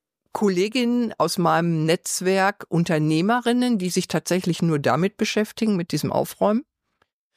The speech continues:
Und was ich so mitgenommen hab, ist dieses, sich vorher einen Plan zu machen und sich auch im Nachhinein zu überlegen, was passiert mit dem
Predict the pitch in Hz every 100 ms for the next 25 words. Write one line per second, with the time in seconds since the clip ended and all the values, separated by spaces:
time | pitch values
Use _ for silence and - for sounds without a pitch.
0 | _ - _ _ 190 196 190 180 - -
1 | - 170 240 - 233 190 185 190 196 -
2 | - - 185 180 185 160 - 196 208 220
3 | 214 180 151 147 - 151 135 156 220 -
4 | 240 233 247 - 262 320 _ _ - -
5 | - - _ _ 220 277 311 254 226 -
6 | 135 190 233 - 185 175 160 196 214 202
7 | 208 - 180 180 180 160 160 - 202 190
8 | - 180 220 - 202 175 - 175 180 208
9 | 254